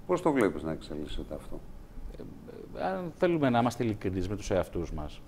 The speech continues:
Speaker 2: ε, δεν νομίζω ότι οι Τούρκοι θέλουν να επανενωθεί το νησί. Ε, και αν, και αν γίνει η επανένωση του νησιού,
Speaker 1: Μμ.
Speaker 2: αυτό που θέλουν ουσιαστικά είναι να
Speaker 1: Πολλά,
Speaker 2: γίνει
Speaker 1: πολλές, ε, και εν ώψη επαν-, επανέναρξης
Speaker 2: Ε, βέβαια.
Speaker 1: συνομιλιών, ε, για
Speaker 2: Βέβαια.
Speaker 1: το, την επίλυση.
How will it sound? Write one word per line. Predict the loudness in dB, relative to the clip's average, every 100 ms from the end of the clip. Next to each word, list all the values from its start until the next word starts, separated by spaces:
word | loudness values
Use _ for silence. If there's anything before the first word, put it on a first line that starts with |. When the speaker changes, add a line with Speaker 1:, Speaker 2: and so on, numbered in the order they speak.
| -14 -8 -6 -6 -6
Speaker 2:
ε, | -6 -4 -4 0
δεν | 4
νομίζω | 6 6 6
ότι | 4
οι |
Τούρκοι | 2 0 0
θέλουν | 0 0 2 0 0
να |
επανενωθεί | 2 2 2 0 -4
το | -4
νησί. | -6 -4 -4 -6 -10 -18 -20 -20 -20 -10
Ε, | -8 -8 -6 -4
και | 6 6
αν, | 6 4 -6 2
και | 8
αν | 8 8 2 2 -4 -12 -8
γίνει | -6 -2 2 4
η |
επανένωση | 8 8 8 4 0
του | -4
νησιού, | -2 -4 0 0
Speaker 1:
Μμ. | 2
Speaker 2:
αυτό | 2 2
που | 0
θέλουν | 2 2 2
ουσιαστικά | 0 0 2 2
είναι | 2
να | 6
Speaker 1:
Πολλά, | 10 10
Speaker 2:
γίνει | 10
Speaker 1:
πολλές, | 10 12 10 8
ε, | 2
και | 6 10
εν | 12
ώψη | 12 12 10 12 12 10 8
επαν-, | 4 10 10 10
επανέναρξης | 8 8 10 12 12 12 10 4 0 2
Speaker 2:
Ε, |
βέβαια. | 6 12 12
Speaker 1:
συνομιλιών, | 12 10 12 12 12 12
ε, | 10 8
για | 10 10
Speaker 2:
Βέβαια. | 12
Speaker 1:
το, | 12 12
την | 12 8
επίλυση. | 8 10 8 6